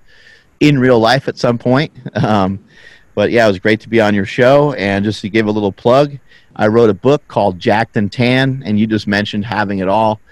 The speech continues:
and that's what the book talks about. It talks about, um,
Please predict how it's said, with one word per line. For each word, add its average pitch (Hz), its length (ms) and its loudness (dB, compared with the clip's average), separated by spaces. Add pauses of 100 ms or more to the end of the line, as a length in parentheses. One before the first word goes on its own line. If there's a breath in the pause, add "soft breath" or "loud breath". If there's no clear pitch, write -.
(320 soft breath)
and 95 440 -2
that's 120 220 -2
what 156 80 -2
the 139 80 -4
book 131 260 -2
talks - 320 -4
about. 82 360 -6
It - 120 -14
talks 110 320 -2
about, 98 380 2 (420 soft breath)
um, 90 480 -2